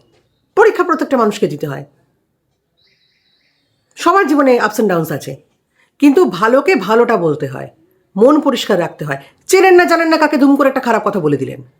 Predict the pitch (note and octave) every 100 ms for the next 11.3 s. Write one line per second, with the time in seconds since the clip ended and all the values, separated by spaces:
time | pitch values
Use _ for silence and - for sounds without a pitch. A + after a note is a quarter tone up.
0 | _ _ - D4 D4 B3+ D#3 C3+ _ _
1 | _ _ _ _ _ _ _ B3 B3+ D4+
2 | G4 F4 F4 F4 F#4 F4 F#4 F4+ D#4 A3+
3 | D#3+ C#3 - - G3 A3 D4+ C4+ G#3+ F3+
4 | C#3+ B2+ - - _ _ _ _ _ -
5 | A#3+ D4 F#4 G4 D#4+ D4 D4 C#4+ C4+ C#4+
6 | C#4+ C4+ C4 C4+ B3+ B3+ D4 - - B3
7 | A#3 B3 C4+ C4 - _ G3+ G3+ G3 G3
8 | G3 F3+ F3+ F#3+ G#3+ _ _ _ - D#4
9 | - C#4 C#4 C4+ F4 - - E4+ F#4+ D4+
10 | D4+ E4 - - C4 C4+ B3 A3 G3+ D#3
11 | C#3+ A#2+ C3+